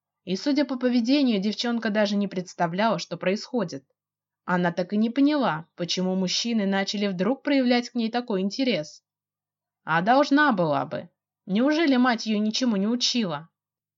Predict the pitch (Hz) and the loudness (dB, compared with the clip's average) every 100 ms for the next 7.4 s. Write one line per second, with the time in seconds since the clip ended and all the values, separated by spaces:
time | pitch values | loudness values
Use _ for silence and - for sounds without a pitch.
0 | _ _ _ _ 180 233 240 220 - - | _ _ _ _ -2 2 2 0 -8 -20
1 | _ _ _ _ _ - 160 247 320 320 | _ _ _ _ _ -6 2 2 4 2
2 | 233 233 247 294 247 233 254 240 202 233 | 2 0 0 0 0 -2 -6 -2 -2 0
3 | 240 185 170 165 208 226 - 190 190 208 | -2 -2 -2 -2 -2 -6 -4 -2 -2 -2
4 | 214 247 269 226 180 202 226 240 196 147 | -6 -2 0 2 0 -2 -4 -4 -2 -4
5 | 147 _ _ _ _ _ _ _ _ _ | -8 _ _ _ _ _ _ _ _ _
6 | 254 190 185 190 196 202 220 - 277 247 | -2 2 2 2 0 -2 -6 0 2 2
7 | 160 147 - | 2 0 -4